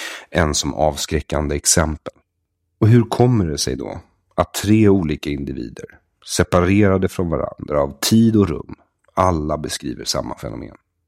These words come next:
Tim Pool kan knappast kallas kollektivist, och det är lite orättvist av mig att kalla både Susan Sontag och Michel Foucault för kollektivister,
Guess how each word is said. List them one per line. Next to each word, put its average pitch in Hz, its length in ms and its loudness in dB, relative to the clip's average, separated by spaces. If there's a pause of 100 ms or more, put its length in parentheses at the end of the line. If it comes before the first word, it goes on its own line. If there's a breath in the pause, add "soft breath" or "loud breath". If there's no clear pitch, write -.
(140)
Tim 104 220 6
Pool 101 340 2
kan 95 180 0
knappast - 540 -4
kallas - 560 -4
kollektivist, - 720 -4
och 87 80 2
det 95 200 6
är 95 40 4
lite 101 520 4
orättvist 82 760 -2
av 71 180 0
mig 76 120 -4
att 73 140 -4
kalla 80 220 2
både 76 220 -6
Susan 85 400 0
Sontag 85 600 0
och 78 80 -4
Michel 76 360 -6
Foucault 76 480 -4
för - 120 -8
kollektivister, 85 680 -2